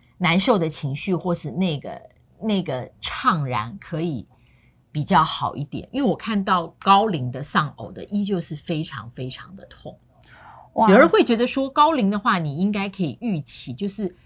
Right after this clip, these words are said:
Speaker 1: 就是你们走向死亡的那个时间很接近，似乎脚步也加快了。但是你要反过来想，在高龄丧偶的时候，他跟他所累积跟堆叠的那种共同生活的，呃，在一起的，不想分离的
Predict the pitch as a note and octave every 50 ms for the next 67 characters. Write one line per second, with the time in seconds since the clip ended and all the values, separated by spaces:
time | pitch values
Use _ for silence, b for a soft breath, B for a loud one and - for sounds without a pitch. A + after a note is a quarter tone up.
0 | b b _ - D#4+ D#4+ C4+ A#3 - A#3+ F#3 E3 C3+ B2+ D#3 D3+ E3+ A#2+ - C#3
1 | - E3+ F3+ F3+ - - - B2+ G#2 G2 B2+ D3+ C#3+ C#3 F3 F#3 D#3+ D3 C#3 -
2 | - - C#3 B2 - E3+ E3+ D3 D3+ - - - D#3+ D#3 E3+ - F3+ C#3+ D3 -
3 | - A3 F#3+ A#3 A3 - - - - - G3 F3 C#3+ - - - - A#2+ C3 C#3+
4 | - - E3+ - - - - b b b b b - C4 C#4+ C#4+ C4+ G3 D#3+ D3+
5 | F#3+ F#3 - - - B2+ E3 D#3 B2 G2 B2+ - - - - - G3+ G#3 G3 -
6 | G#3 G#3 A3 G#3 F3 D3+ E3 - - A3 E3 A#2+ D#2 D#2 - B2+ - C#3 A2 G#2+
7 | - - G#3 A3 - A#3+ A#3+ A3 G#3+ A3+ A3+ A3 - E3+ C#3+ D3 C3+ B2 A#2 A#2+
8 | - D#3 D#3 D#3 - E3 E3+ E3+ - - G3+ G#3 G3 F#3+ D3+ C3 C3 B2 C3 D3+
9 | C#3+ C3+ - - - b b b b b b b _ - D4 A#3 G3 F3+ - -
10 | C#3 C3 C#3+ D3+ - - F3 E3+ F#3 F#3+ - B2+ A#2+ B2 - G2+ F#2+ b b b
11 | b b b b b _ C#3+ C#3+ B2 B2+ - - A#3 G3 F#3 F3+ D#3+ D#3+ - -
12 | - - - - - - _ _ _ _ _ - C4 G#3 - - - D3 - -
13 | - - - F#3 F#3 F#3+ F3+ D3 B2+ G#2 G#2+ B2 B2+ G2 F#2